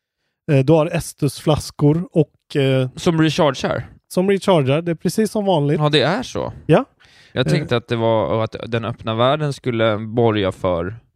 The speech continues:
Speaker 2: resursbaserad healing.
Speaker 1: Nej, det är inte så överhuvudtaget, utan det är verkligen så. Precis som Dark Souls ett, liksom.
Speaker 2: Och när du sätter över bonfiren, då respawnar alla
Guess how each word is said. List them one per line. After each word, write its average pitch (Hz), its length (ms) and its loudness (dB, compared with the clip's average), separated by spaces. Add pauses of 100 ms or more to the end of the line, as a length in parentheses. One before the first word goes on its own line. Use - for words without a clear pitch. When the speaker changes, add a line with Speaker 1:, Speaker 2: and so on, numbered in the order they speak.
(500)
Speaker 2:
resursbaserad 113 920 -4
healing. 73 360 -8 (160)
Speaker 1:
Nej, 208 280 -2 (340)
det 208 120 0
är 208 140 0
inte 202 300 -2
så 160 220 -2
överhuvudtaget, 147 580 0
utan 165 200 0
det 165 60 2
är 170 40 2
verkligen 175 440 0
så. 110 240 -8 (380)
Precis 190 380 0
som 160 120 0
Dark 127 160 2
Souls 123 240 -2
ett, - 400 -6
liksom. 123 220 -2
Speaker 2:
Och 123 180 -2
när 131 120 2
du 123 80 2
sätter 120 320 -2
över 110 120 -2
bonfiren, 107 600 -2
då 104 320 0
respawnar 101 500 -4
alla 90 260 -4